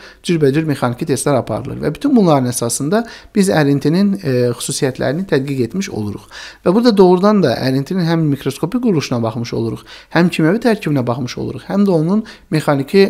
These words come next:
sınaqlardan keçirilməklə mexaniki möhkəmliyinə və ya mexaniki xüsusiyyətlərinə də baxmış oluruq.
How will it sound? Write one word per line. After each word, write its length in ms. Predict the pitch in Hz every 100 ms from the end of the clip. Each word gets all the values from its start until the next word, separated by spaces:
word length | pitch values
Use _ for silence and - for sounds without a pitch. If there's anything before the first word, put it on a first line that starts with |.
| -
sınaqlardan 580 | - 135 139 131 147 160
keçirilməklə 540 | 123 - 127 143 160
mexaniki 420 | 196 156 117 120 165
möhkəmliyinə 640 | 135 - 107 107 113 185
və 140 | 160 143
ya 80 | 165 - -
mexaniki 420 | - - 123 175
xüsusiyyətlərinə 720 | - 139 123 117 117 110 127 147
də 180 | 123 143 - _ -
baxmış 480 | 110 117 123 139 -
oluruq. 460 | 104 98 98 -